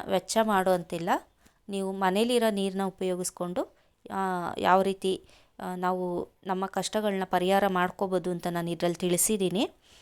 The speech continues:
ಹಾಗೆ ದೇವರಿಗಿಡ ನೀರನ್ನ ನೀವು ಮೈಲಿಗೆ ಮಾಡಿರಬಾರ್ದು. ಅಂದರೆ ನಾವು, ಆ, ಉಪಯೋಗಿಸದಿರೋಂಥ ನೀರು, ನಾವು ಕುಡಿಯೋಕ್ಕೆ ಹಾಗೂ ಅಡಿಗೆಗೆ ಏನು ತಗೊಂಡಿರ್ತೀವಿ ಆ ನೀರನ್ನ ಇಡಕ್ಕೆ ಹೋಗಬೇಡಿ.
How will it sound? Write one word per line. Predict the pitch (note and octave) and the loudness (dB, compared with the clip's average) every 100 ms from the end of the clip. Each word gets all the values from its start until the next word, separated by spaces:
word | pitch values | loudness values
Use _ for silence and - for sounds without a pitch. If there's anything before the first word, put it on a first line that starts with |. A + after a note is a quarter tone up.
| - _ | -20 _
ಹಾಗೆ | - G#3 G#3 G#3+ F#3+ | 0 0 2 0 4
ದೇವರಿಗಿಡ | G#3+ B3 C4+ A#3 A3 G3 G3 | 8 8 8 4 4 4 4
ನೀರನ್ನ | - F#3+ G3 F#3+ F3+ | 2 2 2 2 0
ನೀವು | F3 F3 E3+ C4 - - - - _ | 0 0 0 0 -2 -8 -20 -20 _
ಮೈಲಿಗೆ | G#3+ G#3 G#3+ A#3 D4 | 0 2 2 0 -2
ಮಾಡಿರಬಾರ್ದು. | D4 F#3 F3 F3+ F3 E3 E3 | -2 0 0 -2 0 0 2
ಅಂದರೆ | - F#3 B3+ | 2 4 2
ನಾವು, | D#4+ G#3 F#3+ G3+ F4 - _ - | 4 6 6 6 2 -4 _ -10
ಆ, | F#3 F3+ | -6 -4
ಉಪಯೋಗಿಸದಿರೋಂಥ | F3+ F3+ A#3 C4 C4 - A#3+ - - - G#3 G#3 G#3+ G#3 A#3+ | -4 0 6 6 6 2 2 0 -4 -8 -2 2 2 0 -4
ನೀರು, | G3 E3+ - _ _ _ _ - | -2 -2 -4 _ _ _ _ -10
ನಾವು | G3+ G3 G3+ G3+ | -4 -4 -4 -8
ಕುಡಿಯೋಕ್ಕೆ | - G#3 G#3 A3 A3+ A3 | -6 -4 -2 -2 0 2
ಹಾಗೂ | G3 F#3 | 2 6
ಅಡಿಗೆಗೆ | - F#3+ F#3 G#3 G3+ G3 | 8 8 4 2 2 2
ಏನು | F#3+ | 4
ತಗೊಂಡಿರ್ತೀವಿ | F#3+ F3 F#3+ G3 F3+ F3 G#3+ F#4+ - - - | 4 4 2 0 -2 -2 -2 -4 -8 -20 -4
ಆ | - G3+ | 4 6
ನೀರನ್ನ | A#3 A#3+ G#3 | 6 2 0
ಇಡಕ್ಕೆ | G3 F3 F3 | 2 2 2
ಹೋಗಬೇಡಿ. | F#3 E3+ E3+ F3 F4 | 0 0 0 2 0